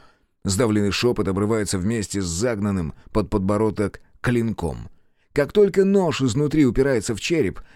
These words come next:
я несколько раз проворачиваю его в ране, превращая мозги следопыта в кашу. «Пардон»,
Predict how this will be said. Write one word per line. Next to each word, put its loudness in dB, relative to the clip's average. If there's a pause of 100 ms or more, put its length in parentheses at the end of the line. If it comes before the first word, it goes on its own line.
я 0
несколько 0
раз 0
проворачиваю -2
его 0
в -2
ране, 0
превращая 0
мозги -2
следопыта -2
в -10
кашу. -6 (680)
«Пардон», -4